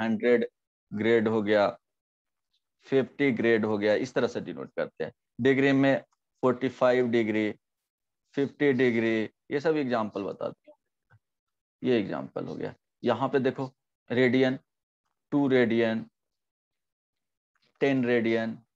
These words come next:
फ़ाइव रेडियन, ये सब क्या है, Example बता रहा हूँ। हालांकि इसको ऐसे भी लिख सकते हो, इसको इस तरह से टू ऐसे भी मिल जाएगा, है ना, टू रेडियन, but in general ये वाले यूज़ किए जाते हैं।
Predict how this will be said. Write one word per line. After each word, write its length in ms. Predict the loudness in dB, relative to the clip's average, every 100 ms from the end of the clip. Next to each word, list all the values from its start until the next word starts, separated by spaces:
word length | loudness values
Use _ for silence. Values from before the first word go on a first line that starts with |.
| _ _ _ _ _ _ _ _ _ _ _ _ _ -2
फ़ाइव 240 | 0 2
रेडियन, 480 | 0 0 -2 -4 -6
ये 160 | -6
सब 180 | -6 -4
क्या 180 | -2 -2
है, 120 | -2
Example 500 | -6 -6 -10 -10 -12
बता 200 | -12 -10
रहा 60 | -14
हूँ। 80 | -14 _ _ _
हालांकि 360 | -2 -2 -2 -4
इसको 220 | -2 -2
ऐसे 220 | -2 -2
भी 80 | -4
लिख 160 | -6 -8
सकते 300 | -12 -8 -6
हो, 180 | -6 -10 _ _ _ _ -16 -12
इसको 240 | -12 -4 -4
इस 140 | -4
तरह 140 | -6 -6
से 160 | -8 -12 -4
टू 300 | -2 -2 -4 _ _ _ _ _ _ _ _ -4
ऐसे 280 | 0 0 -2
भी 120 | -4
मिल 180 | -2 -2
जाएगा, 240 | -2 -2 -4
है 720 | -12 _ _ _ _ -8 -4
ना, 100 | -4
टू 200 | -2 -2
रेडियन, 360 | -2 -2 -4
but 160 | -2 -2
in 260 | -4 -6 -4
general 280 | -4 -4 -2
ये 120 | -2
वाले 260 | -2 -4
यूज़ 200 | -6 -10
किए 260 | -16 -14 -12
जाते 300 | -12 -14 -18
हैं। 180 | -18